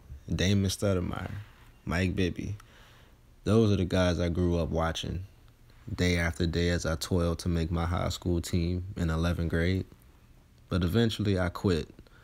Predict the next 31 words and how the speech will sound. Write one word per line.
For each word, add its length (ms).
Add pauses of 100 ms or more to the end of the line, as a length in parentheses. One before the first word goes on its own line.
(460)
after 280
my 160
self-confidence 800
took 240
a 20
hit. 300 (1300)
Basketball 600
was 120
over 280
for 140
me 220
after 300
high 240
school, 460 (440)
and 200
I 20
started 360
working 340
at 140
the 100
local 320
Dollar 320
General 360
to 100
make 280
ends 260
meet. 280 (2250)
During 300
this 160
time 340
period, 420